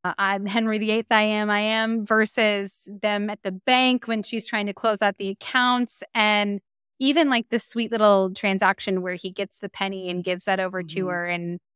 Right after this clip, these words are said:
Speaker 1: they're fighting with each other while trying to talk to Molly. I just think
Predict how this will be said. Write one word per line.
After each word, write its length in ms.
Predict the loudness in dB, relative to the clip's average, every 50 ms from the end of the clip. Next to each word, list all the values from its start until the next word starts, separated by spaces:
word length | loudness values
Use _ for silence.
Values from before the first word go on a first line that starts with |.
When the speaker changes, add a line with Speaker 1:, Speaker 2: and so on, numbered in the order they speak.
| _ _ _ _
Speaker 1:
they're 100 | -4 -4
fighting 500 | -4 -4 -2 0 2 2 4 2 2 0 0
with 160 | -2 -4 -6
each 200 | -10 -6 0 2
other 340 | 2 2 2 0 -2 -2 -2
while 420 | -2 -2 -2 0 0 -2 -2 -4
trying 460 | -8 -10 -6 -2 -2 0 0 -2 -4 -6
to 80 | -8 -12
talk 260 | _ -8 -8 -8 _
to 100 | -12 -10
Molly. 380 | -6 -6 -6 -4 -6 -8 -8 -2 -2
I 100 | -2 -2
just 260 | -2 -4 -10 -8 -6
think 220 | -6 -6 -6 -6